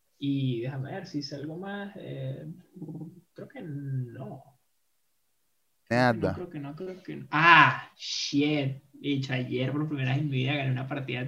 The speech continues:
Speaker 1: Tetris noventa y nueve,
Speaker 2: Ah, sí,
Speaker 1: weón.
Speaker 2: lo vi, lo vi, lo vi, lo vi.
Speaker 1: Bro, me
Speaker 2: Lo vi.
Speaker 1: sentí,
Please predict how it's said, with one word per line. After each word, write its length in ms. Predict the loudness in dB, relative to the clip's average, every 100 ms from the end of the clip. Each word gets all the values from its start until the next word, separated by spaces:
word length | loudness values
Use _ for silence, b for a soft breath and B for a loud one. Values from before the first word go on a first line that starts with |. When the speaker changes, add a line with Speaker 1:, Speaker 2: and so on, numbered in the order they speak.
| -6
Speaker 1:
Tetris 220 | -4 -4
noventa 340 | -2 -4 -4
y 80 | -6
nueve, 400 | -6 -4 -4 -2 0
Speaker 2:
Ah, 120 | 0
sí, 220 | 2 2
Speaker 1:
weón. 0 |
Speaker 2:
lo 140 | 4
vi, 100 | 4 2
lo 140 | 0
vi, 100 | -2
lo 140 | -4 -6
vi, 100 | -6
lo 180 | -6
vi. 100 | -6 -8
Speaker 1:
Bro, 540 | -8 -6 -4 -4 -4
me 100 | -6 -2
Speaker 2:
Lo 80 | 0
vi. 120 | 0
Speaker 1:
sentí, 680 | -2 -6 -6 -6 -8 -10